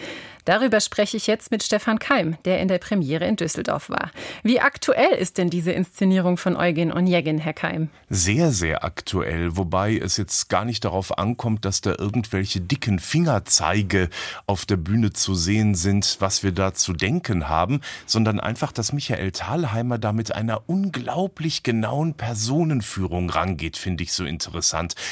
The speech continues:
Speaker 2: Und zwar Personenführung eben nicht, dass er uns alles erklärt, sondern dass er diesen Figuren auch die Rätselhaftigkeit belässt. Es ist ja so, dass es in der Oper so ist, dass, obwohl, äh, da natürlich die großen Gefühle auch kommen, gerade, Sie haben es erwähnt, bei der Tatjana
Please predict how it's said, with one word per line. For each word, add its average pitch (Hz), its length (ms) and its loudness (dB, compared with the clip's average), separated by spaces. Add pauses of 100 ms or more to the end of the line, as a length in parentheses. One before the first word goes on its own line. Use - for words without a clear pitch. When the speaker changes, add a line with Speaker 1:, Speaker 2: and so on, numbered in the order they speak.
Speaker 2:
Und 113 160 0
zwar 117 220 0
Personenführung 117 960 0
eben 107 340 0
nicht, 180 260 -2
dass 160 180 0
er 127 200 -2
uns 127 220 0
alles 131 380 0
erklärt, 101 640 -2 (260)
sondern 127 340 2
dass 123 220 2
er 127 80 0
diesen 127 260 -2
Figuren 123 460 -4 (140)
auch - 160 0
die 117 100 0 (540)
Rätselhaftigkeit - 880 -4
belässt. 80 540 0 (300)
Es - 200 2
ist - 220 0
ja 127 120 2
so, 107 240 0
dass 139 200 0
es 131 140 0
in 131 160 0
der 120 160 2
Oper 139 340 0
so 135 140 0
ist, - 240 0
dass, - 280 0
obwohl, 139 500 2
äh, 117 100 0
da 113 220 2
natürlich 110 480 -2
die 98 100 -4
großen 113 520 0
Gefühle 180 540 0
auch - 200 -4
kommen, 76 360 0
gerade, 110 460 -2
Sie 85 200 -2
haben 82 180 0
es - 140 0
erwähnt, 85 520 -2
bei 80 120 -2
der 82 160 -4
Tatjana 101 680 0